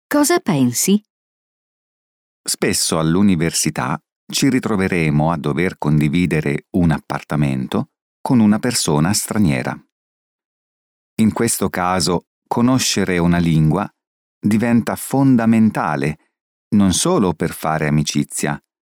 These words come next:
Speaker 2: ma anche per stabilire le regole base della convivenza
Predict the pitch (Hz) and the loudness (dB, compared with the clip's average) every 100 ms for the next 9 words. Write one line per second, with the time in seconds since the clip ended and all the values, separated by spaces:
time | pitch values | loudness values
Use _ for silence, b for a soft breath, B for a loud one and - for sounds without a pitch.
0 | _ - 78 - 87 78 78 82 143 - | _ -6 -4 -4 -4 -2 -2 0 -4 -6
1 | - 101 92 - 76 80 95 87 76 67 | -6 -4 -2 -4 -2 0 2 2 0 -2
2 | 69 82 87 71 69 71 71 69 71 101 | -2 -2 -4 -2 -2 -2 -2 -2 -2 -4
3 | - - 92 98 85 - 113 123 117 78 | -4 -4 -2 0 -2 -2 0 2 2 0
4 | 65 73 - | -2 -4 -4